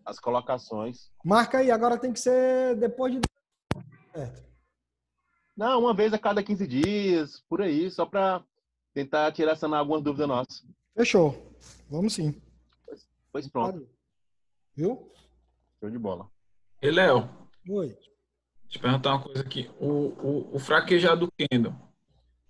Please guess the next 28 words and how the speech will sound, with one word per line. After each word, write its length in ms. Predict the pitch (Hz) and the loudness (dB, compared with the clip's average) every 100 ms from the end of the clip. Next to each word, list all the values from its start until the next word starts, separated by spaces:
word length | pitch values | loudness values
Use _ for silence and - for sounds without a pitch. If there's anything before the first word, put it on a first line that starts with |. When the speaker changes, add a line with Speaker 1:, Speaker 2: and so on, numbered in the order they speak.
| - - | -20 -8
Speaker 3:
tu 80 | 147 | 0
identifica 560 | 156 160 - 160 156 | 0 0 -2 -2 -2
só 220 | 147 165 | 2 4
no 180 | 190 190 | 4 6
olho 340 | 180 202 202 196 | 8 8 8 4
ou, 40 | |
tu, 420 | 190 185 180 175 - _ _ _ _ _ | 2 2 2 0 -8 _ _ _ _ _
ou 100 | - | -4
tua 200 | 143 151 | 0 2
referência 560 | 151 151 156 151 135 156 | 2 4 4 4 2 4
é 20 | |
o 100 | 147 | 4
Kendo 280 | 139 147 147 | 2 -4 -4
de 60 | 135 | -6
um 60 | 143 | -8
minuto? 420 | 147 151 123 - _ _ _ _ - - - - - - - - - - - - | -6 -4 -4 -6 _ _ _ _ -20 -20 -20 -20 -20 -20 -20 -20 -20 -20 -20 -12
Speaker 2:
Aqui, 360 | 240 269 247 208 | -10 -2 2 2
ó. 200 | 143 - - _ _ _ - - - _ _ - _ _ _ - - - - - - - - - - | 2 -6 -20 _ _ _ -20 -20 -20 _ _ -20 _ _ _ -20 -20 -20 -20 -20 -20 -20 -20 -14 -8
Speaker 3:
Ou 100 | 131 | -4
tu 140 | 156 | -2
vai 100 | 151 - | -2 -2
sempre 280 | 170 156 - | -4 -2 2
pela 200 | 170 165 | 4 2
distorção? 720 | 160 - 151 - 156 131 123 - _ _ _ - - - - - | 0 0 0 0 -2 -2 -2 -6 _ _ _ -20 -20 -18 -16 -14
Speaker 2:
Distorção, 460 | - 247 233 226 | -8 -6 -4 -2
não 160 | 226 247 | -2 0
ganha, 380 | 214 233 262 233 | 0 0 0 -4
pô. 220 | - | -6